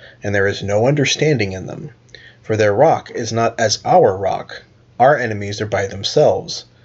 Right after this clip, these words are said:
Vengeance is mine and recompense for the time when their foot shall slip, for the day of their calamity is at hand, and their doom comes swiftly,"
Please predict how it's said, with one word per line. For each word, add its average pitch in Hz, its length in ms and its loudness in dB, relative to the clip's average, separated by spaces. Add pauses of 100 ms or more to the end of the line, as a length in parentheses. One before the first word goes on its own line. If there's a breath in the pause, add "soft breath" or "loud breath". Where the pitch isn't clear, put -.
(340 soft breath)
Vengeance 143 500 0
is 120 140 -2
mine 104 400 -2
and 104 180 -4
recompense - 640 0
for - 160 -8
the 95 120 -8
time 139 320 0
when 123 100 0
their 113 120 0
foot - 260 0
shall - 180 0
slip, - 480 0 (240)
for - 80 -12
the 104 140 -8
day 123 220 2
of 143 120 2
their 127 120 2
calamity 104 480 -2
is 98 120 -2
at 98 80 -6
hand, 90 560 -4
and 98 100 -6
their 98 140 -2
doom 95 460 0
comes 90 280 -4
swiftly," - 580 -2